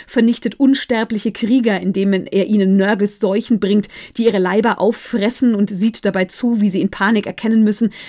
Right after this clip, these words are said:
dass sie doch nicht so unsterblich oder immun gegen Seuchen waren, wie sie dachten, wendet sich aber auch gegen die Ritter und Kämpfer des Chaos selbst.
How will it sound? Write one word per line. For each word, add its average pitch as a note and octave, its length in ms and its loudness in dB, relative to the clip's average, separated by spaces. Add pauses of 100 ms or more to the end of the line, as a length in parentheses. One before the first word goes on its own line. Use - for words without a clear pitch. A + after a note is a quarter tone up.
(100)
dass A3 140 -2
sie B3 100 0
doch C4+ 180 0
nicht A3 220 -2
so G3+ 140 2
unsterblich G3+ 720 -2
oder G#3 200 0
immun G#3+ 380 4
gegen G3 200 0
Seuchen G3 380 0
waren, F#3+ 260 2
wie G3 60 0
sie F#3+ 140 0
dachten, A#3 400 -2 (240)
wendet B3 400 0
sich - 240 -4
aber B3+ 240 0
auch A#3 260 -2
gegen A#3+ 300 2
die A3+ 140 0
Ritter C4+ 360 0
und - 200 -2
Kämpfer C4 320 0
des A3 180 -8
Chaos A#3+ 380 -6
selbst. A3+ 340 -2